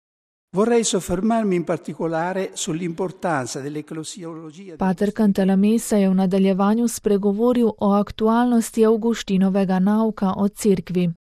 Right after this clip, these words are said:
Speaker 2: V ospredje je postavil predvsem pomen njegove ekleziologije za ekumenski dialog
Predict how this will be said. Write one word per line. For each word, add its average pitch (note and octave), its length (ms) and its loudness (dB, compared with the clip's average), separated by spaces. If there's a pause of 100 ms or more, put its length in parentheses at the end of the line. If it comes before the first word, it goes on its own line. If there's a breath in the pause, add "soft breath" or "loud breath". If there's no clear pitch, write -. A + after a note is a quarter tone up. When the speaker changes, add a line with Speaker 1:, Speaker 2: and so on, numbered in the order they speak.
(420)
Speaker 2:
V G3+ 80 2
ospredje F#3+ 580 0
je F#3+ 80 2
postavil G3+ 640 0
predvsem A3+ 640 0
pomen A#3 420 2
njegove G3+ 520 2
ekleziologije G3 1000 2
za F#3+ 200 0
ekumenski G#3 720 0
dialog F#3+ 560 2